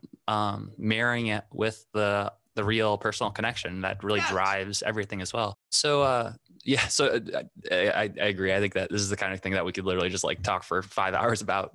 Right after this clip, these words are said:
Speaker 1: But, um, but one last, uh, kind of note on, on that is, you know, I've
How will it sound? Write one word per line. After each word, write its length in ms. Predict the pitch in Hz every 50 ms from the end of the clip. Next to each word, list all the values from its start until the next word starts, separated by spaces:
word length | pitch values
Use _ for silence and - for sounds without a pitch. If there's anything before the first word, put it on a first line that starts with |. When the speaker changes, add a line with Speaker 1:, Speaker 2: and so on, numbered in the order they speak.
| - -
Speaker 1:
But, 180 | 107 104 98 98 - - -
um, 460 | 110 110 110 107 104 92 90 90 95 - -
but 320 | - 117 107 127 127 107
one 180 | 127 143 147 147
last, 440 | 131 123 123 123 120 - - - -
uh, 40 | -
kind 180 | - - 113 104
of 60 | 98
note 200 | 101 104 107 -
on, 220 | - 104 104 98 101 101
on 180 | 104 104 104
that 280 | 104 101 98 101 98 -
is, 360 | - 98 98 92 - - - _ _
you 300 | - - - - - -
know, 100 | - 95
I've 240 | 92 104 107 104 -